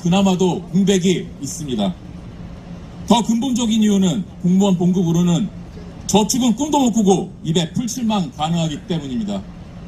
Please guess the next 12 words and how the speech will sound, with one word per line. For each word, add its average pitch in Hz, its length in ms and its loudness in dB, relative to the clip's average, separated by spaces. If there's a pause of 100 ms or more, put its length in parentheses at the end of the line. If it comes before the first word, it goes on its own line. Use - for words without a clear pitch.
(960)
생활고에 254 540 2
시달리는 233 400 2
공무원은 208 640 4 (800)
밤에 196 420 4 (200)
대리운전이라도 202 800 4
뛸 214 140 4
수 175 140 0
있게 180 420 2 (120)
점업 190 320 2
금지를 175 480 2
없애달라고 156 600 2
하소연합니다. 131 680 0